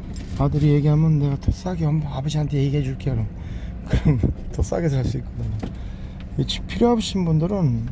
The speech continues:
오십시오. 여기 와서 농사도 짓고 제가 또 이렇게 집 쪽 안내를 해주면 저한테 또 "아이고 동생 고생했네." 그러면서 또 주시면 되는 거 아닙니까?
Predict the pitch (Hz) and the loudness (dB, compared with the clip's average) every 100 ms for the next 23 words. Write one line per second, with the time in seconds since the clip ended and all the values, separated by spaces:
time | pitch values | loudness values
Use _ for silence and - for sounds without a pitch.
0 | 139 139 - - - 143 135 127 123 120 | -2 -2 -2 -4 -2 -2 0 0 -2 -2
1 | 120 131 113 - 190 175 - - - - | -2 -2 -2 -4 -4 -4 -4 -10 -8 -8
2 | - - 135 131 120 110 - - - 139 | -8 -4 -2 0 0 -2 -6 -8 -4 -2
3 | 208 - - - - - - - - - | -2 -4 -8 -8 -8 -8 -8 -8 -8 -8
4 | - - - 131 127 - 127 123 123 113 | -8 -8 -4 -2 -2 0 -2 -2 -2 -2
5 | 101 - - - - - - - 123 127 | -4 -6 -8 -8 -8 -4 -2 2 0 0
6 | 120 123 127 165 160 156 170 131 120 - | 0 0 0 0 0 0 0 -4 -6 -8
7 | - - - - 143 156 151 147 156 160 | -12 -12 -10 0 2 2 0 -2 -2 0
8 | 143 147 139 127 - - - 131 127 113 | 2 4 4 4 2 2 0 -4 -14 -14
9 | 143 135 131 113 131 123 113 117 110 107 | -16 -14 -12 -12 -14 -16 -16 -16 -14 -12
10 | - - - - - - - - - - | -14 -16 -14 -14 -12 -12 -10 -10 -10 -10
11 | - - 139 165 127 151 156 123 123 131 | -8 -4 0 0 2 2 2 2 2 0
12 | - | -2